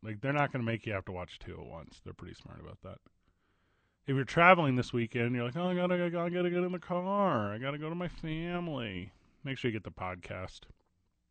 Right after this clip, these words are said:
Two Men is on, Two Men On is on Spotify, and we're on iTunes. Kinda check us out anywhere you stream your music or your podcast.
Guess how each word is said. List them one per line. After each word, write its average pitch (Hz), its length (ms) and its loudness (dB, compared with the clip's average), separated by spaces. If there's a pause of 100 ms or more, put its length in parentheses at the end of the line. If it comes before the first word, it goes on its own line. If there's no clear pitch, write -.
(460)
Two 147 120 4
Men 123 140 4
is 113 100 2
on, 107 380 0 (160)
Two - 160 0
Men 135 220 4
On 113 340 0
is 110 220 -6
on 101 160 -4
Spotify, 123 520 -2
and 110 120 -2
we're 101 80 -6
on 95 160 -8
iTunes. 113 500 -6 (920)
Kinda 208 160 0
check 165 220 0
us 139 80 -6
out 156 140 4
anywhere 156 240 4
you 139 100 2
stream 139 340 0
your 120 120 4
music 123 480 2
or 117 80 0
your 104 80 0
podcast. 131 840 -2